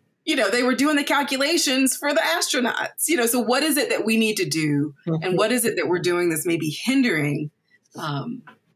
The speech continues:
Speaker 1: them from being as active in our discipline?"
Speaker 2: Mm-hmm. So you, uh, you studied at Spelman, historically Black college for women. You now teach at Harvey Mudd, this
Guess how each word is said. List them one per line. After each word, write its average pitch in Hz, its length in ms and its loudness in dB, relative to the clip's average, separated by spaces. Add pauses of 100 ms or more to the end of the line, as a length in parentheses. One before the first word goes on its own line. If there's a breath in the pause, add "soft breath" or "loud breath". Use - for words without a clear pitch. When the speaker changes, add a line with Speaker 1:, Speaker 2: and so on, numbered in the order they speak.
Speaker 1:
them 190 160 0
from 165 180 0
being 165 520 0
as 151 240 -2
active 143 640 -4
in 156 100 -6
our 147 140 -6
discipline?" - 600 -12
Speaker 2:
Mm-hmm. 170 680 -2 (800 loud breath)
So - 460 0
you, 240 640 2
uh, 196 220 4
you 220 380 4 (260)
studied 269 500 2
at 196 160 2
Spelman, 196 640 2
historically 208 600 0
Black 185 280 0
college 180 380 0
for 185 140 0
women. 175 360 2
You 175 120 4
now 190 220 2
teach 220 340 0
at 165 100 2
Harvey 196 440 2
Mudd, 185 500 2
this - 480 -2